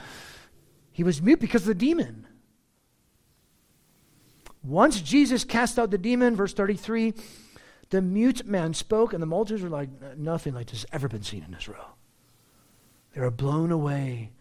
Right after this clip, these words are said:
Jesus has authority over the mute and the demonized. All these miracles, and not just these three, four, but even the ones before that, the first set of three, the second set of three, and this last set of three,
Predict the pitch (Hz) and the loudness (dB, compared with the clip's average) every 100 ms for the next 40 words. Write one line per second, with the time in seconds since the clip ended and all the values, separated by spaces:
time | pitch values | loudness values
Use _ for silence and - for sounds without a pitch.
0 | - - - - 139 135 147 165 170 - | -20 -20 -20 -12 -6 -4 -2 0 -2 -2
1 | 156 175 - 170 139 135 147 160 139 139 | -2 -4 -2 -4 -2 -4 -6 -4 -4 -2
2 | 160 208 185 123 131 - - - - - | -2 -2 -2 -4 -8 -12 -14 -16 -20 -14
3 | 127 143 143 185 165 131 113 113 - - | -6 -6 -2 0 0 -4 -8 -10 -12 -14
4 | - - 269 330 403 427 370 302 240 202 | -18 -8 -4 0 2 2 2 2 2 0
5 | 190 180 - 110 - - - - - - | 0 -2 -4 -12 -14 -14 -14 -16 -20 -20
6 | - - 196 233 311 294 151 127 120 247 | -20 -10 -2 0 2 2 2 -4 -2 4
7 | 294 240 190 - - - 240 202 180 - | 6 6 2 -6 -14 -6 0 0 0 -6
8 | - 143 120 117 135 - - 226 285 302 | -10 -8 -8 -10 -14 -18 -4 2 4 4
9 | 247 196 165 - 254 156 139 - - 160 | 2 2 -2 0 0 0 -4 -12 -10 -10
10 | - 202 233 - 208 202 - 196 165 - | -2 2 2 2 2 2 0 0 0 -2
11 | 180 214 180 190 175 180 175 160 - 143 | -6 -6 -6 -4 -2 -2 -2 -2 -4 -4
12 | 170 185 - 139 - 196 175 160 | -2 -2 -4 -6 -6 0 2 0